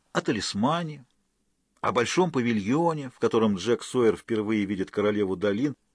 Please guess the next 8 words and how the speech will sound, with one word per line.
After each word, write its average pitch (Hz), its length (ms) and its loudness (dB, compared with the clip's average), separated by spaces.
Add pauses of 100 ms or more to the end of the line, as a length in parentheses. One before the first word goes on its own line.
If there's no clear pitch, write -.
(360)
В 101 180 -4
душе 180 540 2 (180)
там 156 200 -2
мне 156 120 -4
всегда 147 340 0
думается 147 440 -4
лучше 143 240 -4
всего, 165 420 -4